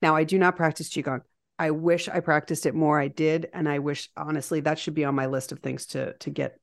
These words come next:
onto. But what I do do is I'll do th-, three different things I was kind of thinking. Okay, so what do I do to really, if I'm feeling like I need to keep my, my chi up, I exercise. I exercise a lot and I ex-, exercise every day.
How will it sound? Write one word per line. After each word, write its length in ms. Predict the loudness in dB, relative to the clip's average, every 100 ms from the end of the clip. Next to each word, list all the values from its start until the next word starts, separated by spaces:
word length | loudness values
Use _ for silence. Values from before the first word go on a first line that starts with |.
| _ _ -4
onto. 400 | -4 -2 -6 -8 -18 -2
But 100 | 4
what 120 | 6 6
I 80 |
do 240 | 6 4 6
do 320 | 6 6 4 -2 -20 -10 2
is 340 | 6 6 4 2
I'll 80 | 4
do 160 | 4
th-, 260 | 2 0 -4 -4 _
three 220 | 2 4 6
different 300 | 6 4 6
things 240 | 6 6
I 80 | 2
was 140 | 2
kind 180 | 0 0
of 80 | 2
thinking. 320 | -2 -2 -4
Okay, 200 | -2 0
so 140 | 2
what 140 | 6 6
do 80 | 6
I 100 | 4
do 180 | 4
to 260 | 6 6 4
really, 380 | 0 2 4 4
if 100 | 4
I'm 160 | 2 0
feeling 480 | -2 4 6 6 6
like 160 | 4
I 100 | 4
need 220 | 4 2
to 80 | -2
keep 340 | -12 -6 -4 2
my, 220 | 4 4
my 200 | 0 -2
chi 280 | -2 -2 2
up, 360 | 2 2 0 -20 _ _ _ _ 4
I 100 | 4
exercise. 640 | 4 0 -6 -4 -6 -8 2
I 120 | 2
exercise 320 | 4 2 2
a 40 |
lot 320 | 0 0 -2 -6 _ -2
and 160 | 0
I 60 | 2
ex-, 280 | 0 -4 -10
exercise 560 | -8 -6 -2 0 0 -2
every 220 | 0 2
day. 380 | 4 6 6 2